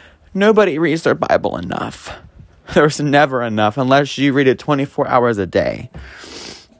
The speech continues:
Um, you know, in this world, there is so much stuff that we could, that we do on the daily, and,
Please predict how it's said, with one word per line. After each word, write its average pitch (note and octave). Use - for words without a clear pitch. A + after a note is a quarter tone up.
Um, G#2+
you C3
know, B2
in C#3
this C#3+
world, B2+
there C3+
is C3
so -
much B2
stuff -
that C#2+
we G#2
could, F#2
that G2+
we A#2+
do F#2
on F#2
the G#2
daily, C3+
and, F#2+